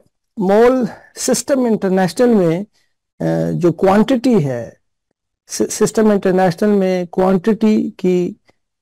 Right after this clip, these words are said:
unit है और system international में हम quantity को moles में measure करते हैं।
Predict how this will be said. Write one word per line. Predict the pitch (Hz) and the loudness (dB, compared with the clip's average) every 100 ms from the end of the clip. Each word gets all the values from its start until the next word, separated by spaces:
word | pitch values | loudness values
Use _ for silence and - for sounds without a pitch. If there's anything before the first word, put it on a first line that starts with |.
| - | 0
unit | 156 180 202 190 | 2 4 2 0
है | 156 160 - _ _ _ _ _ 170 | 0 -2 -6 _ _ _ _ _ -2
और | 165 | -2
system | - 202 - 196 | 0 -2 0 0
international | 185 185 185 175 - 202 | 0 0 0 -2 -2 -4
में | 196 185 180 180 180 _ _ _ _ | -2 0 -2 -4 -8 _ _ _ _
हम | 170 175 | -2 -2
quantity | 165 175 180 170 202 214 | 0 0 2 0 0 -2
को | 196 190 | 0 2
moles | 175 175 185 180 - | 2 4 4 2 0
में | 156 139 - _ _ 147 | -6 -6 -12 _ _ -4
measure | 139 135 135 | -2 -2 -4
करते | 135 123 131 | -6 -10 -10
हैं। | - | -12